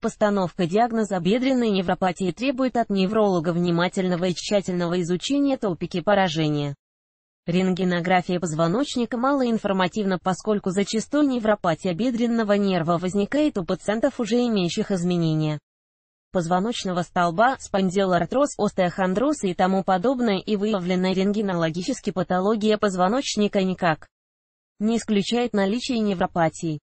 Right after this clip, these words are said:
В таких случаях в пользу невропатии свидетельствует невральный, а не сегментарный характер выявленных при неврологическом осмотре расстройств. Разрешению спорных диагностических ситуаций способствует М Г.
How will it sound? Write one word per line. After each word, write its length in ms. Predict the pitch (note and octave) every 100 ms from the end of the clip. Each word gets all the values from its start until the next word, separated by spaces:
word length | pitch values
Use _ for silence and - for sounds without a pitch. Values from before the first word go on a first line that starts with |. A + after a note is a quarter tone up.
| _ -
В 100 | -
таких 320 | G#3 G#3+ G#3
случаях 460 | - A3+ - F#3
в 40 | -
пользу 300 | A3+ G3+ F#3+
невропатии 680 | F#3+ F#3 F#3 A#3 C#4+ A3
свидетельствует 760 | F#3 F#3 F#3 G#3 F#3+ F3+ - E3+
невральный, 640 | F#3 F#3 F3 A#3 C4+ C#4 B3+
а 80 | F3
не 120 | F3
сегментарный 840 | - A3 A3 G#3+ G#3 F#3+ F3+ F3 -
характер 580 | - F#3 F3 F3 F3+ F3+
выявленных 600 | G#3 F#3+ F3 F3 F3 -
при 140 | G#3
неврологическом 1000 | G#3+ G#3 F#3 F3+ F3 E3+ A#3+ A#3 - F3+
осмотре 440 | F3 G3+ A3+ C#4 A#3+
расстройств. 760 | G#3 - - F3+ D#3+ - - - _ _ _ _ _ _ -
Разрешению 680 | F#3+ E3+ F3+ - B3+ B3 A#3+
спорных 440 | - C#4+ C4 G#3+
диагностических 920 | F3+ F#3+ F3+ F3+ - A#3+ A#3+ - G#3+
ситуаций 600 | - F#3 A3 C4+ - G3+
способствует 800 | - G3 F#3 C#4+ C#4+ - B3 A#3+
М 220 | F#3 E3
Г. 140 | D#3+